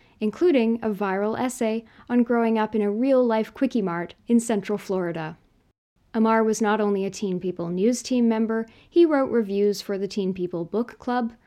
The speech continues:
and became a Teen People columnist, writing about personal finance for teens. By the time Amar was working for Teen People in his late teens,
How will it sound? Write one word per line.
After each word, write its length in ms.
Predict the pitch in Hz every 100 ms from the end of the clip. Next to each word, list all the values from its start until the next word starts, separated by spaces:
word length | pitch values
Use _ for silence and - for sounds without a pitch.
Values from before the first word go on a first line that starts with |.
| _ _
and 220 | 277 285
became 320 | 285 277 269
a 20 | 254
Teen 260 | 254 240
People 220 | 240 233
columnist, 640 | 226 202 196 196 196 190 - _ _ -
writing 280 | 285 269 247
about 280 | 220 220
personal 360 | - 254 247 226
finance 520 | - 190 170 160 -
for 100 | -
teens. 580 | 190 196 156 160 160 - _ _ _ _ _ _ _ _ _ _
By 180 | 247 247
the 120 | 247
time 420 | 240 247 254 262
Amar 340 | 254 220 214 220
was 220 | 214 -
working 360 | 220 - 220 208
for 120 | 208
Teen 260 | 220 208
People 380 | 196 190 196 208
in 160 | - 202
his 160 | 196
late 260 | 196 185 -
teens, 460 | - 190 196 240